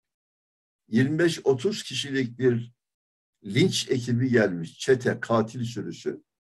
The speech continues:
Ve hakikaten kalabalık bir grup tarafından şehit edilmiş. Ama kimin öldürdüğü de belli değil. Hançeri kim vurdu? Kim vurduya gitmiş. Şimdi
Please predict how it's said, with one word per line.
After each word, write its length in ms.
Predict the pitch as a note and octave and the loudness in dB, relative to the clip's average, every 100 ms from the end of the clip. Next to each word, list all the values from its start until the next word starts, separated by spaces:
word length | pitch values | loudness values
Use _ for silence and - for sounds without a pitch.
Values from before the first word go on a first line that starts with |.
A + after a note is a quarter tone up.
| _ _ _ _ _ _ _ C3 | _ _ _ _ _ _ _ 4
Ve 40 | |
hakikaten 640 | F#3 - C3+ A#2+ C#3+ D3+ | 4 4 2 4 2 2
kalabalık 600 | - C#3+ C#3+ C3 B2+ A#2 | -2 4 6 6 4 4
bir 80 | A2+ | -2
grup 380 | A#2 B2 C#3+ - | 0 0 -2 -4
tarafından 760 | A2+ G#2+ G#2+ G#2+ A2 D3+ - - _ _ _ _ _ _ _ _ _ - | 0 0 0 0 0 0 -4 -16 _ _ _ _ _ _ _ _ _ -12
şehit 420 | - E3 D3 A2 | 0 4 4 2
edilmiş. 720 | E2+ F2+ D2+ - - - _ _ _ _ _ _ _ _ _ _ _ _ | -2 -4 -6 -8 -16 -18 _ _ _ _ _ _ _ _ _ _ _ _
Ama 280 | C#3 G3 G3 | 2 4 2
kimin 480 | - D#3 G#3+ A3+ - | 0 0 2 2 4
öldürdüğü 680 | C#3 C3+ A#2+ B2+ A#2 C#3 E3+ | 6 6 4 -2 -4 -6 0
de 180 | E3+ A#2+ | 2 4
belli 320 | C3 B2 C3 | 4 4 0
değil. 260 | B2+ A2+ - - _ _ _ | -2 -2 -6 -16 _ _ _
Hançeri 500 | A2+ A#2+ A#2+ - - | -2 -2 -2 -4 -6
kim 300 | G3 E3+ G#2+ | -6 -2 0
vurdu? 380 | E2+ - - _ _ _ _ _ _ _ _ _ | -2 -6 -14 _ _ _ _ _ _ _ _ _
Kim 240 | - F#3+ G3 | -2 0 4
vurduya 340 | F#3 E3 F#3+ | 2 6 6
gitmiş. 580 | C3+ A#2+ - - - - _ _ _ _ _ _ _ _ _ _ _ _ _ | 6 2 -6 -12 -12 -18 _ _ _ _ _ _ _ _ _ _ _ _ _
Şimdi 640 | - - E3 D#3 D#3 - | -6 -2 0 4 4 2